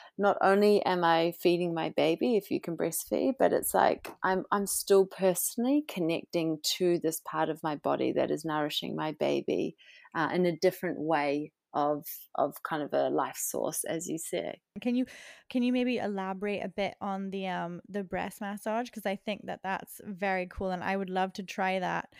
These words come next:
Speaker 2: as
Speaker 1: Mm.
Speaker 2: well, just myself. So maybe just, um, let us know kind of what you mean there, and then, um, yeah, I'm, I'm gonna give it a
Speaker 1: Sure.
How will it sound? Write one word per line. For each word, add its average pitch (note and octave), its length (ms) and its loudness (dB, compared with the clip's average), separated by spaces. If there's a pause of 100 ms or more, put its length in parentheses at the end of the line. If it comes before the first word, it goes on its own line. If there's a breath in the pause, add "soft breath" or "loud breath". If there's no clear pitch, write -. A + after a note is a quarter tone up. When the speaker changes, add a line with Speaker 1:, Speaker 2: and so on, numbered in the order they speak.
(300 loud breath)
Speaker 2:
as G#3+ 240 2
Speaker 1:
Mm. A3 40 2
Speaker 2:
well, F#3+ 280 2
just - 480 -8
myself. G3 760 -2
So F#3+ 280 -2 (300 soft breath)
maybe G#3+ 260 -2
just, G#3 380 -4 (180)
um, G3 380 -4
let G3 140 -2
us G3 200 -4
know F#3+ 400 0 (100)
kind G#3 160 -4
of G3+ 120 -6
what G3 120 -4
you G3+ 140 -4
mean G3+ 380 -2
there, F#3 560 -2
and F#3+ 260 -6
then, F3+ 380 -6
um, F3 580 -6 (480 soft breath)
yeah, F#3 320 -6
I'm, G#3 160 -6
I'm F#3+ 160 -6
gonna C4+ 140 -6
give B3+ 180 -4
it B3 80 -4
a A3+ 60 0
Speaker 1:
Sure. A#3 280 2